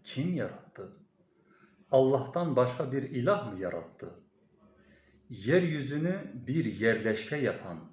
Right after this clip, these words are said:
aralarından nehirler akıtan,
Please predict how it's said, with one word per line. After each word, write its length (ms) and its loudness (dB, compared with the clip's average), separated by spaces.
aralarından 840 2
nehirler 440 -4
akıtan, 560 -10